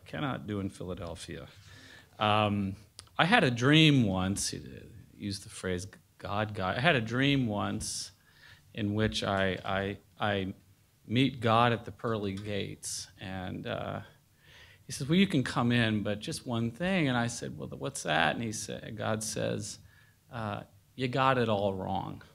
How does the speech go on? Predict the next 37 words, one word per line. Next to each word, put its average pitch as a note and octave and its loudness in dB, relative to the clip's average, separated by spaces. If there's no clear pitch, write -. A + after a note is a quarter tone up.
And, B2 4
uh, A2 0
you C3+ -8
know, A#2 -4
a-, G#2 -6
after A#2 0
a G2 -2
certain A2+ -4
number G#2+ -2
of F#2+ -6
works D3+ 2
on A#2+ 2
this, A2+ -4
I, G#2 -10
I G#2 -12
thought, F#2 -8
"Well, G#2 0
it's, A2 -6
it's A#2 -4
a, G#2+ -4
it's A2 -4
a A2+ -4
salutary A#2 2
lesson A#2 0
because F#2+ -8
you A#2+ -6
can G#2+ -2
never A#2+ 0
quite G2+ -4
get G#2 -4
it F#2+ -4
all F#2+ -2
right." - -8
This G#2+ -8
is G#2+ -6
a F#2+ -4
difficult, G#2 -4